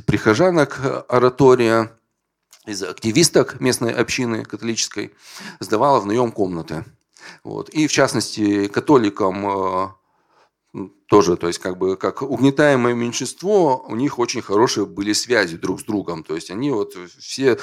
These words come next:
друг за друга держались, все друг другу помогали. И, в частности, католиком был, э, адвокат, который был опекуном у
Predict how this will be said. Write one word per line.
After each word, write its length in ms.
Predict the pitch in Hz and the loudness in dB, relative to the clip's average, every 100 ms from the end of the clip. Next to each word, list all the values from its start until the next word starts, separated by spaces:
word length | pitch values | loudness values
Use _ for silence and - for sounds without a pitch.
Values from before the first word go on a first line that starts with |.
| - | -2
друг 180 | 123 127 | 0 2
за 120 | 117 | 2
друга 240 | 131 120 | 2 0
держались, 400 | 110 113 143 127 | 0 2 4 2
все 120 | - 117 | 2 2
друг 220 | 107 104 | 2 0
другу 200 | 113 113 | -2 -4
помогали. 720 | 113 117 113 95 82 78 73 - - - | -2 -2 -2 -2 -2 -4 -10 -18 -20 -8
И, 120 | 127 | -4
в 40 | 123 | 0
частности, 460 | 135 120 110 - | 0 0 -4 -6
католиком 880 | - 107 165 202 165 - 104 98 95 - - - - | -6 -2 4 4 4 2 0 0 -4 -12 -20 -20 -20
был, 1080 | - 95 131 156 147 135 120 107 107 98 98 | -10 2 6 6 6 4 4 4 2 0 -4
э, 40 | 92 - _ - - | -8 -16 _ -20 -6
адвокат, 760 | 101 92 101 - 135 190 190 - _ _ _ _ _ | -2 0 0 0 2 2 0 -14 _ _ _ _ _
который 600 | 90 - 120 165 135 98 | -6 2 4 4 2 0
был 500 | 82 123 143 151 - | -2 -2 -2 -2 -6
опекуном 920 | - 92 98 - 90 92 139 180 120 - _ _ - _ _ | -10 -6 -6 -6 -8 -2 0 0 -2 -10 _ _ -20 _ _
у 800 | - 107 139 143 139 127 120 - | -4 2 4 6 6 4 0 -2